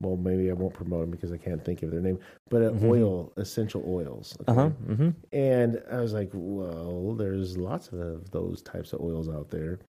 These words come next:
Speaker 2: Mm-hmm.
Speaker 1: And a lot of these oil, mind you, I haven't dug deep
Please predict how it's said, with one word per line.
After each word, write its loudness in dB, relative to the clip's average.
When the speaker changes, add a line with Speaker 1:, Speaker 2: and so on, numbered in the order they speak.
Speaker 2:
Mm-hmm. 2
Speaker 1:
And 2
a -2
lot 2
of 2
these 2
oil, 2
mind 4
you, 0
I 0
haven't 0
dug 4
deep 2